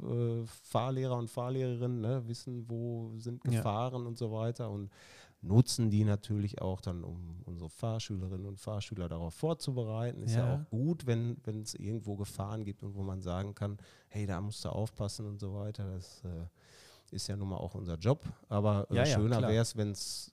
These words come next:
Speaker 1: einfacher und, äh, logischer und besser geregelt wäre manchmal, ne?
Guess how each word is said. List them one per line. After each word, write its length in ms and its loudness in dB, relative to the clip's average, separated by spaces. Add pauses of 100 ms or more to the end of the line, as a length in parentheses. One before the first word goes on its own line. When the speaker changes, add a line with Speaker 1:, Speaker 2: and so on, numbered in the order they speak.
Speaker 1:
einfacher 560 -2
und, 560 -8
äh, 340 -8
logischer 720 -4
und 220 -8
besser 320 -4
geregelt 520 -4
wäre 240 -6
manchmal, 520 -8
ne? 180 -6